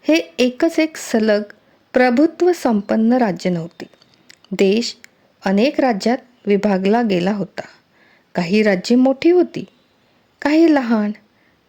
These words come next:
त्यापैकी काही राज्ये राजवटीखाली होती, इतर नव्हती. राजाच्या राजवटीखाली असलेली राज्ये एकूण सोळा होती. त्यांची नावे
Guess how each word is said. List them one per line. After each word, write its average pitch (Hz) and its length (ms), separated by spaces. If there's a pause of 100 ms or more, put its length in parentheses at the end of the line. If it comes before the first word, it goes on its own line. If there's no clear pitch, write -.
त्यापैकी 277 580
काही 240 440
राज्ये 240 360
राजवटीखाली 226 880
होती, 185 320 (680)
इतर 302 280
नव्हती. 226 480 (760)
राजाच्या 208 640
राजवटीखाली 214 760
असलेली 226 540 (460)
राज्ये 202 520 (340)
एकूण 302 260
सोळा 226 340
होती. 185 360 (440)
त्यांची 180 340
नावे 214 420